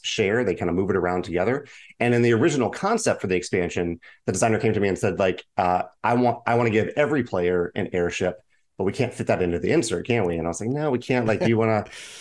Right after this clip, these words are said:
Speaker 1: And so we kinda talked about it, and that's when we came up with the idea of players sharing the airship, which I think ended up being more fun for the game anyway, a new type of player interaction. So sometimes it leads to some cool stuff. Sometimes
Speaker 2: Right.
Speaker 1: it feels limiting to do that as well. And that's why we come up with stuff like the nesting box, which is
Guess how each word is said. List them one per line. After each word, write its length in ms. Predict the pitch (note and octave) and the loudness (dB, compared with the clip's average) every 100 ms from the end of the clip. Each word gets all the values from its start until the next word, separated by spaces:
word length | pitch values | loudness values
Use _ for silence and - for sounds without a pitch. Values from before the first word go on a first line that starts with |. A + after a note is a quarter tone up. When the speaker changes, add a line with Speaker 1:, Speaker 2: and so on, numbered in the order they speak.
| - | -4
Speaker 1:
And 120 | A#2 | 0
so 80 | C#3+ | 2
we 80 | B2+ | 4
kinda 160 | B2+ | 2
talked 220 | A#2+ G#3+ | 2 2
about 180 | A2+ G2 | 2 0
it, 100 | G2+ | 0
and 120 | G#2+ | 2
that's 180 | G#2+ A#2 | 2 2
when 80 | A2 | -2
we 100 | F#2 | -2
came 180 | - A#2 | 0 0
up 60 | G#2+ | 0
with 60 | |
the 100 | F#2+ | 0
idea 180 | F2 F2 | 0 0
of 60 | F2 | 0
players 260 | G2 F2+ | 2 2
sharing 320 | F2 G#2 F2+ F2 | 2 0 0 0
the 100 | F2 | 0
airship, 340 | F2 - F2 - | -2 -2 -4 -2
which 220 | G#2 - | -4 0
I 80 | F#2+ | 0
think 200 | A2+ F#2+ | 0 0
ended 180 | F#2 F2+ | 0 0
up 100 | F2+ | 0
being 340 | F2 F2 F2 | 0 0 -2
more 180 | F#2+ F#2 | -2 -2
fun 300 | - F2 E2+ | -2 -4 -4
for 80 | F2 | -4
the 60 | |
game 180 | E2 E2 | -2 -2
anyway, 360 | F2+ F2 F2 E2+ | 0 -2 -2 -4
a 40 | - | -2
new 200 | F2+ E2+ | -2 -4
type 220 | - E2+ | -4 -4
of 180 | F2 F2 | -4 -4
player 240 | - F2 E2 | -2 -2 -2
interaction. 460 | E2 - - - - - - | -4 -6 -6 -10 -10 -16 0
So 120 | A3 | 2
sometimes 320 | A#3+ C4 G3+ | 2 2 2
it 80 | D#3 | 2
leads 240 | D3 C3 C3+ | 2 2 0
to 80 | |
some 180 | A#2+ G#2 | 0 0
cool 180 | F2 C3 | 0 0
stuff. 500 | G2 - A2 - - - | 0 2 2 0 -12 -2
Sometimes 360 | - C3 C3+ | 2 4 4
Speaker 2:
Right. 80 | B2+ | 2
Speaker 1:
it 40 | - | 2
feels 220 | D3 A#2 | 0 2
limiting 380 | B2+ F3 A2 F2 | 2 2 2 -2
to 80 | E2+ | -2
do 100 | E2+ | -2
that 160 | F#2 | -2
as 80 | D#2+ | -2
well. 300 | G2 F#2+ - _ | -2 -2 -6 _
And 80 | A2 | 0
that's 140 | A#2+ | 2
why 100 | A#2 | 4
we 100 | A2 | 2
come 120 | A2 G2+ | 4 2
up 100 | - | 0
with 80 | |
stuff 220 | - A2+ A2 | 0 0 0
like 140 | F#2+ | -2
the 80 | G2+ | 0
nesting 340 | A2+ A2+ G2+ | 2 2 0
box, 260 | F2 - - | 0 -2 -4
which 160 | E2+ | -4
is 180 | E2+ D2+ | -4 -8